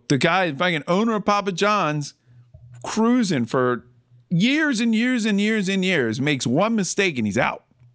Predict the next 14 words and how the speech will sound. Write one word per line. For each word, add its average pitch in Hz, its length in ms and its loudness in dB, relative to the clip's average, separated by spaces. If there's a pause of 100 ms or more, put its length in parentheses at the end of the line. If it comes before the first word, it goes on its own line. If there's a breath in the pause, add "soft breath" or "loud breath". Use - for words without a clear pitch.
(220)
Instantly. 190 720 -2
He's 208 180 -2
instantly 233 680 0
out, 170 380 -2
you 131 80 2
know? 151 240 0 (260 loud breath)
And 233 160 2
that's 254 200 0
because 262 320 0
that's, 262 320 0
like, 247 220 -2
what 233 320 -2
people 277 280 0
want. 285 300 0